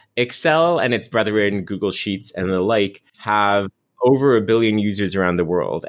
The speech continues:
And really, Excel is a programming environment. Like, the, there are certainly people that,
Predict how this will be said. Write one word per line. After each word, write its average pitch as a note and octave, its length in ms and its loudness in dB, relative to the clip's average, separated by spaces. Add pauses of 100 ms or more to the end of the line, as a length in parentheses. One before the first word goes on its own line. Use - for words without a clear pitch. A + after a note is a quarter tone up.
(120)
And G2 500 0 (360)
really, B2+ 800 2
Excel C#3+ 540 0
is B2 240 0
a G2+ 100 2
programming F#2+ 460 -2
environment. B1+ 580 -6
Like, F#2 320 -2
the, F#2+ 500 2
there A#2 80 2
are A2 60 4
certainly C#3+ 240 0
people A#2 280 -2
that, G2+ 240 0